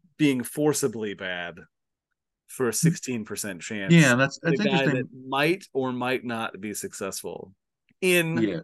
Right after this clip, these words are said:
Speaker 1: five to six <laughs> years.
Speaker 2: It's, it's more likely than not,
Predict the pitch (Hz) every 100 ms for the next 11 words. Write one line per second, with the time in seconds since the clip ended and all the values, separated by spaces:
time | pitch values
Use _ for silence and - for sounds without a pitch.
0 | _ - 139 135 120 - - 127 - 120
1 | 131 139 151 160 - - - - - -
2 | - - - _ _ - 285 - - -
3 | 139 - - 127 - 131 135 185 170 131
4 | 143 151 139 113 107 101 101 104 113